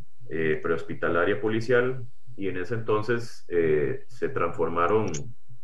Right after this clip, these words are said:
se transformó una, una patrulla doble tracción, se transformó en, en ambulancia, y actualmente todavía está ese, ese vehículo funcionando. Bueno, y después de ese año, eh,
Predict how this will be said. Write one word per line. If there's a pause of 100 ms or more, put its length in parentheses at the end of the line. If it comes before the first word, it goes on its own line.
(120)
se
transformó
una,
una
patrulla (680)
doble
tracción,
se
transformó
en,
en
ambulancia, (680)
y
actualmente
todavía
está
ese,
ese
vehículo
funcionando.
Bueno, (680)
y
después
de
ese
año, (120)
eh,